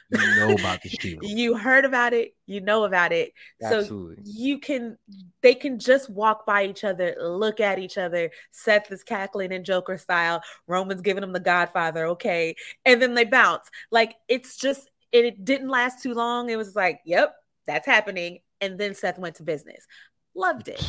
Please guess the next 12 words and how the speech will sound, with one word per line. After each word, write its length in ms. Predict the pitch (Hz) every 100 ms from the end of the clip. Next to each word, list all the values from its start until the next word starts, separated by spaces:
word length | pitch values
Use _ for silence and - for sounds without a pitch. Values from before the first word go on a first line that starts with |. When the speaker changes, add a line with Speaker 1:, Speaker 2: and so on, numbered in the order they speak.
| -
Speaker 2:
I 60 |
think 220 | - 240
that 140 | 247 240
was 180 | 247 -
just, 320 | 277 262 -
Speaker 1:
For 120 | -
Speaker 2:
that 160 | 254 233
was 140 | 269 247
Speaker 1:
sure. 140 | 202 220
Speaker 2:
wonderful. 480 | 330 330 302 226 202
And 120 | 262 254
again, 420 | 247 294 240